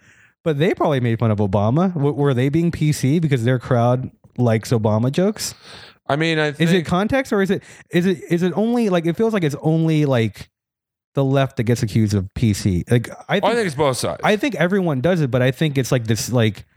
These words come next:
Speaker 1: if you're a leftist, you're a P C. But if you're right, if you're, like, a right winger and you don't like jokes about, I've seen, man, like, the right wing, if you say anything about Trump, they'll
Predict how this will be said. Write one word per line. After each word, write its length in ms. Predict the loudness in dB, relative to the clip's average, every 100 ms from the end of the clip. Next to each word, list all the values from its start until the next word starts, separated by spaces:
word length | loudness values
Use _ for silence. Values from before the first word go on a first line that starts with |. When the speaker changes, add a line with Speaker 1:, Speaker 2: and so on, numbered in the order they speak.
| _ _ -4
Speaker 1:
if 100 | 0
you're 140 | 2
a 40 |
leftist, 520 | 2 0 0 -2 -2 0
you're 120 | 0
a 60 |
P 220 | 0 0 0
C. 180 | 0
But 160 | 0 0
if 80 | 0
you're 140 | 2
right, 240 | 2 0 -2
if 120 | -2
you're, 180 | 0 2
like, 120 | 0
a 80 | 0
right 240 | 2 2
winger 220 | 2 2 2
and 140 | 2
you 100 | 2
don't 160 | 2 0
like 180 | 0
jokes 280 | 0 0 0
about, 340 | 2 2 2 -2 -14 -20 -20 -20 -20 _ -2
I've 220 | 0 0
seen, 300 | 0 0 0
man, 280 | 0 2 2
like, 180 | 0 0
the 80 | -2
right 240 | 0 0
wing, 200 | 2 0
if 80 | 0
you 80 | 0
say 220 | 0 0
anything 240 | 2 2 0
about 240 | 0 -2 -4
Trump, 360 | -2 0 0
they'll 320 | 0 0 -2